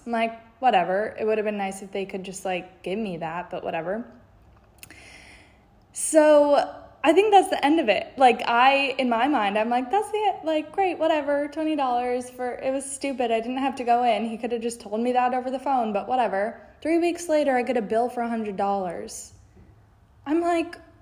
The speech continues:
"Are you kidding me?" I didn't even get the medicine from them. I had to go get that from a different drugstore. It wasn't even prescription. And, like,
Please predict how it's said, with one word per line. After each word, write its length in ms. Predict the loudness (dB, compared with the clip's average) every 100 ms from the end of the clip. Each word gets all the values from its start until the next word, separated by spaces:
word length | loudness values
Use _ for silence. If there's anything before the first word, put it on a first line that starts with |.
| _
"Are 120 | -14
you 200 | -10 -10 -10
kidding 500 | -12 -8 -2 -2 0
me?" 320 | -2 -4 -6 -14 -20 -20 -20 _ -20 -20 -20 -20 -20 -20 -10
I 140 | 2 4
didn't 220 | 4 2
even 220 | 2 2
get 160 | 2 2
the 60 |
medicine 720 | 0 2 0 0 0 -2 -2 -2
from 260 | -4 -4
them. 140 | -6 -6
I 40 |
had 180 | -4 -4
to 60 |
go 140 | -2 -2
get 160 | -2 -4
that 160 | -4
from 160 | -2 -2
a 40 |
different 520 | 0 -2 -2 -6 -8
drugstore. 1000 | -4 0 2 0 -4 -2 0 0 -2 -6 -12 -20 -20 -20 _ _
It 40 | 2
wasn't 300 | 2 4 2
even 220 | 2 0
prescription. 1040 | -2 -8 -4 0 0 2 -2 -2 -6 -12 -16 -20 -20 -20 -20 -20 -20 -20 -20 -20 -20 -20 -2
And, 240 | 2 4
like, 340 | 4 2 0